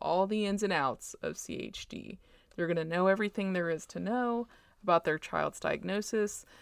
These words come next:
They might be the one, you know, falling into traps on the internet of just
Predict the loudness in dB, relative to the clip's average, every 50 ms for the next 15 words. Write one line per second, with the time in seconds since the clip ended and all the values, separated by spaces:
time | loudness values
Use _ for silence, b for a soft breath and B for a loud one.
0 | b b b b 2 4 6 6 6 4 4 2 0 2 4 4 4 4 2 2
1 | 2 0 -2 -4 -6 -10 -12 -10 -6 -4 -2 0 2 2 4 2 2 0 -2 -8
2 | -12 -16 _ -20 _ _ -20 -6 0 2 4 4 4 4 2 0 -2 -2 0 0
3 | 0 0 0 -2 -4 -4 0 2 2 2 2 0 -2 -4 -2 -2 -2 -2 -2 -2
4 | -2 -2 -2 -4 -4 -4 -6 -6 -8 _ -4 0 0 0 0 -2 -6 -4 -4 -4
5 | -4 -6 -12